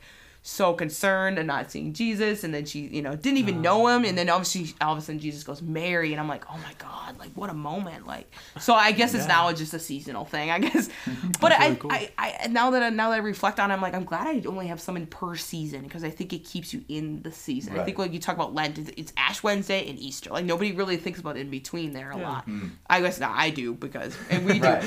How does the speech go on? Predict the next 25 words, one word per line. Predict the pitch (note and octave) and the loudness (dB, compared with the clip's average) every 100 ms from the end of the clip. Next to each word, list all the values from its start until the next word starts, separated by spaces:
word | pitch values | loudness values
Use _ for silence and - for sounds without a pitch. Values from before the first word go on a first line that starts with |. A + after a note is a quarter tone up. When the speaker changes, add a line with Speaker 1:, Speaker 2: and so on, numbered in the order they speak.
| A#3 A3 | 6 8
Speaker 1:
Everyone | C#4+ C#4+ | 10 10
in | B3 | 8
the | |
Newman | G3 G#3 G#3 D#3+ | 6 6 6 4
does. | C#3+ A2 F3+ | 2 0 2
<laughs> | |
Speaker 2:
I | B3+ G4+ E4 D#4 - C#3 | 8 10 10 8 6 0
get | C3 | 0
what | A2+ A#2 | 0 -4
you're | B2 | 4
Speaker 1:
But | C4+ - | 6 6
Speaker 2:
saying. | C4 | 6
Speaker 1:
most | D4+ D#4 - | 6 4 2
people | A#3+ F3+ | 2 0
don't. | D#3+ D3 C#3 B2+ E2 | 0 0 -2 -4 -4
They're | F3+ | 0
Speaker 3:
Right. | F3 | 0
Speaker 1:
just | F3 - | 0 -2
like | C3 F#2 - - | -2 -4 -8 -10
Speaker 3:
I | |
mean, | B2+ B2 | -8 -6
it, | C3 - | -8 -8
it | C3 - | -8 -6
makes | B2+ A#2+ A#2+ | -2 -2 -2
the | - | -6